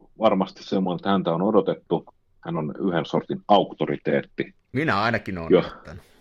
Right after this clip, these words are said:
Speaker 1: Joo, mä oon kans, ja jostain syystä en oo uskaltanut vaan pyytää häntä, ja hän tuli
Speaker 2: <laughs>
Speaker 1: riemun mielellä ohjelmaamme. Ja kyseessähän on siis, ö,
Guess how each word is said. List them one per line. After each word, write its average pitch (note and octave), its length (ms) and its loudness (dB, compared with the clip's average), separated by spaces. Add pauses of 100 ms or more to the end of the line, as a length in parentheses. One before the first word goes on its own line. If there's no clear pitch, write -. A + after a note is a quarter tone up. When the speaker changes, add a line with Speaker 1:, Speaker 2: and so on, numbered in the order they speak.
(640)
Speaker 1:
Joo, A2 180 6
mä G#2+ 180 6
oon D#2+ 120 0
kans, F2 260 -6 (160)
ja E2+ 160 -4
jostain F2+ 360 -2
syystä F2+ 260 -4
en F#2+ 80 0
oo F#2 60 6
uskaltanut F2+ 480 0
vaan F#2+ 160 4
pyytää - 440 4
häntä, - 300 -4
ja - 200 -2
hän - 180 -4 (120)
tuli E2+ 300 2
Speaker 2:
<laughs> - 80 -8
Speaker 1:
riemun G2 440 6
mielellä D#2+ 580 6 (1200)
ohjelmaamme. C#2+ 840 0 (1040)
Ja E3+ 80 -6
kyseessähän D#2+ 640 0
on D#2+ 160 -2
siis, D2 480 2
ö, C#2 240 -2